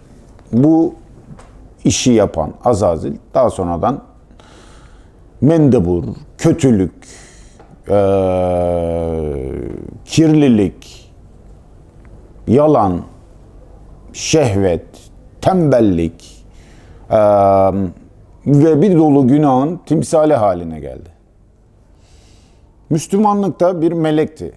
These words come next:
mesela. Ee, yine Azazil adındaydı. Cin kabilesine mensuptu. Bu cinler o dönem için melek olarak adla-, adlandırılır. Görünmez varlıklardı.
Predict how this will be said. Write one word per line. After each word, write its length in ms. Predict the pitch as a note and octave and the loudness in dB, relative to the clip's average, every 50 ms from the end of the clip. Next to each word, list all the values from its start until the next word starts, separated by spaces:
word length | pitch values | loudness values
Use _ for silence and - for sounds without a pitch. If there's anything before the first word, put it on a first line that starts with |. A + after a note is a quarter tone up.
| _ - | _ -18
mesela. 380 | - G2 - - E2 - - - - _ _ _ _ _ _ _ _ _ _ _ _ _ _ _ _ _ _ _ - _ _ _ - | -16 -16 -14 -14 -16 -18 -18 -20 -20 _ _ _ _ _ _ _ _ _ _ _ _ _ _ _ _ _ _ _ -20 _ _ _ -10
Ee, 40 | F#2+ F#2 F#2 F2+ F2 E2+ E2 E2 D#2 D#2 E2+ | -8 -6 -6 -6 -6 -6 -6 -6 -6 -6 -4
yine 280 | A#2 C#3 D3+ C#3 C3 B2+ | -2 -2 -2 -2 -4 -4
Azazil 600 | - A#2 A#2+ G#2 B2+ B2+ B2 A2+ G#2+ C3 A#2+ A#2 | -4 -4 -2 0 0 0 0 0 -2 -2 -2 -4
adındaydı. 640 | G#2+ D#2+ F#2 F2+ E2+ E2 D#2+ D2 D2 C2+ E2+ - - _ _ _ _ _ _ _ _ _ _ _ _ _ _ _ _ _ _ _ _ _ _ _ _ _ _ _ - G2 | -4 -4 -8 -10 -8 -10 -10 -10 -10 -12 -12 -14 -14 _ _ _ _ _ _ _ _ _ _ _ _ _ _ _ _ _ _ _ _ _ _ _ _ _ _ _ -8 -6
Cin 300 | G2+ G2 C#3 G#3 G#3 F#3 | -2 0 2 2 2 2
kabilesine 680 | - F3 E3 D3+ D#3+ D#3 D#3 D#3 C#3+ - D#3+ E3 F3 E3+ | 2 0 2 2 2 2 2 0 0 0 -2 -2 0 0
mensuptu. 640 | E3 D#3 C#3+ B2+ - G#2+ F#2+ - _ - E2+ E2 - - _ _ _ _ _ _ _ _ _ _ _ _ _ | 0 -2 -2 -4 -6 -10 -14 -14 _ -14 -14 -14 -14 -16 _ _ _ _ _ _ _ _ _ _ _ _ _
Bu 240 | - A2+ D3+ F3 D3 | -6 -2 -2 0 0
cinler 520 | B2 D3+ E3 E3 D#3+ E3 E3+ F3 E3+ - - - _ _ _ _ _ - | 0 -2 -2 -2 0 0 0 -2 -2 -6 -14 -20 _ _ _ _ _ -4
o 140 | D3+ E3 C#3+ | -4 -2 -2
dönem 280 | E3 D#3+ D#3+ D#3+ D3+ | -2 -2 -2 -4 -4
için 260 | D3 - - - D3+ | -6 -6 -8 -10 -8
melek 440 | D#3+ D3 C3+ C3 C#3 D3 D#3+ D3 - | -8 -6 -4 -4 0 0 0 0 -2
olarak 380 | C3 A#2+ A2 G2+ G2 F#2+ - F#2+ | -4 -4 -4 -4 -6 -8 -6 -6
adla-, 320 | F#2 F2+ F2+ F2 E2+ - - | -8 -8 -6 -10 -12 -12 -10
adlandırılır. 720 | G2 F#2+ D#2 F2+ F2 E2 E2 E2 D#2+ D2 D2+ D#2 G2 B2 - _ _ _ _ _ - | -10 -10 -8 -8 -10 -10 -10 -12 -12 -12 -12 -12 -12 -14 -14 _ _ _ _ _ -4
Görünmez 480 | A2+ A#2+ A2 A2+ G#2+ G#2+ G#2+ G2+ F#2 | -2 -2 -2 -2 -4 -4 -4 -6 -4
varlıklardı. 760 | F#2+ F2 F2 E2+ D#2+ D2 - D#2 D#2+ D#2 D2+ C#2+ E2+ F#2+ A2 | -4 -4 -4 -4 -6 -10 -10 -10 -8 -8 -8 -8 -12 -14 -14